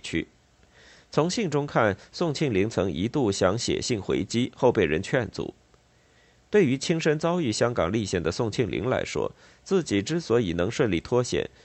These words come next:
其中多少有大姐宋爱玲的功劳。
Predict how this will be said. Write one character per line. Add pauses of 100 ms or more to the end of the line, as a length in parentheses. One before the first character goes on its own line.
(120)
其
中
多
少
有
大
姐
宋
爱
玲
的
功
劳。